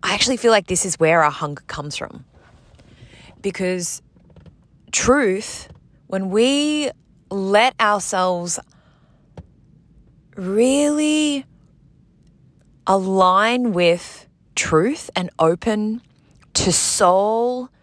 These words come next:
truth in our life, it is the most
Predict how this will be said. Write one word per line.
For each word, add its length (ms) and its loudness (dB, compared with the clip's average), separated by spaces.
truth 760 -6
in 140 -6
our 160 2
life, 680 -2
it 140 4
is 240 4
the 380 2
most 520 2